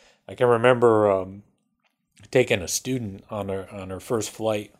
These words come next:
and just, you know, the, this one student in particular, how just amazed she was with the entire idea of flying an airplane and being up in the sky. And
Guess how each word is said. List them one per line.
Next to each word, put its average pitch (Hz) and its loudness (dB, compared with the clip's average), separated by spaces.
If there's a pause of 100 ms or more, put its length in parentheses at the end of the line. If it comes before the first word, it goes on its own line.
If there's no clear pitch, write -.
(120)
and 92 -16
just, - -14
you 101 -12
know, 90 -14
the, 90 -18
this 98 -12
one 101 -8
student 95 -10
in 90 -20
particular, 95 -12 (560)
how 95 -6
just 92 -14
amazed 95 -6 (120)
she - -12
was 90 -10
with 92 -10
the 98 -12
entire 95 -10
idea 92 -10
of 92 -14
flying 95 -10
an 90 -12
airplane 92 -12
and 90 -16
being 92 -10
up 90 -16
in 92 -18
the 92 -14
sky. 90 -10
And 85 -20